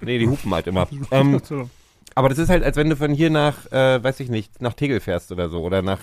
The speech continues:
Speaker 1: nach Königs Wusterhausen. Ähm, und im Ramadan fahren die ja, wenn's zum Sonnenuntergang geht, fährt, ist ja die ganze Stadt damit beschäftigt, in die Stadt reinzufahren,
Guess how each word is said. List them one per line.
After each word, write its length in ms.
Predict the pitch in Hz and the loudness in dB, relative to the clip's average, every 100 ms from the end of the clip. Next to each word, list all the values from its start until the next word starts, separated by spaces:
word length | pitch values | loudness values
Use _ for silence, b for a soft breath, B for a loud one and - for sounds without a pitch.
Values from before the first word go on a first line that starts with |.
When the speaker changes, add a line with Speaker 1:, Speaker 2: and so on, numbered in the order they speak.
| - | -8
Speaker 1:
nach 140 | 101 | -6
Königs 240 | - 117 107 | -2 -4 -4
Wusterhausen. 520 | 104 107 107 98 76 - _ | -6 -2 0 -2 -4 -10 _
Ähm, 360 | 127 127 131 127 _ _ _ _ _ _ _ _ _ _ _ _ _ _ - | -2 0 0 -2 _ _ _ _ _ _ _ _ _ _ _ _ _ _ 0
und 340 | 139 135 - _ _ - | 2 2 -2 _ _ 0
im 180 | 131 120 | 2 2
Ramadan 680 | 107 220 214 110 107 131 | 2 2 2 2 2 0
fahren 300 | - 135 151 | 0 0 0
die 100 | 147 | 0
ja, 280 | 139 127 127 120 | 0 2 0 -2
wenn's 240 | 127 117 | -4 -4
zum 140 | - 120 | -4 -2
Sonnenuntergang 480 | 147 202 139 110 113 | 0 0 0 0 0
geht, 140 | 120 | -2
fährt, 160 | - 143 | -4 -6
ist 100 | - | -4
ja 60 | |
die 80 | 135 | -4
ganze 240 | 131 147 147 | -4 -6 -8
Stadt 160 | 139 | -8
damit 160 | 139 135 | -6 -6
beschäftigt, 420 | 131 143 - 127 _ | -8 -10 -10 -14 _
in 140 | 139 | 0
die 100 | 151 | 0
Stadt 220 | 135 143 - | 0 -2 0
reinzufahren, 640 | 151 - 123 90 92 151 | -2 -4 -6 -4 -2 -4